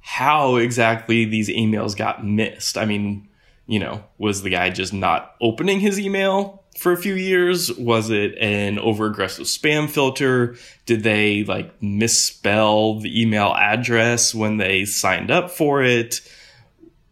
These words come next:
We don't know. All that we know is for whatever reason, for five or six years, they never got any <laughs> emails through the system that they had set up. And I guess just assumed that doctors and everybody else were just on their best behavior and weren't getting in trouble. But,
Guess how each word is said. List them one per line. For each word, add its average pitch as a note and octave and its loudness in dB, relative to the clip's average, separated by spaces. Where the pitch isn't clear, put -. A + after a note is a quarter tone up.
We C3+ 0
don't A#2 4
know. - -8
All D3+ 2
that F#3+ 2
we D#3 0
know B2+ 4
is A2 0
for A2+ -2
whatever C3+ 2
reason, A#2+ 2
for G2+ -2
five D3+ 2
or F#3 0
six F3+ 0
years, A2 2
they G#2 2
never C3 0
got A2 2
any C#3 2
<laughs> B2+ 2
emails A#2+ 0
through C3 0
the A#2+ 4
system A2+ 0
that G2+ -4
they G#2+ 2
had A2+ 0
set A#2+ 0
up. - -2
And C3+ 2
I A#2+ 2
guess C3 0
just - -2
assumed C#3 0
that A2 0
doctors C3 0
and G#2 -2
everybody A#2+ 0
else A#2 0
were A2 0
just G#2 -6
on A#2+ 0
their C3 -2
best C#3+ -6
behavior F3+ 0
and C#3+ -2
weren't D3 -2
getting E3 0
in C#3+ -4
trouble. G#3 -2
But, A#2 0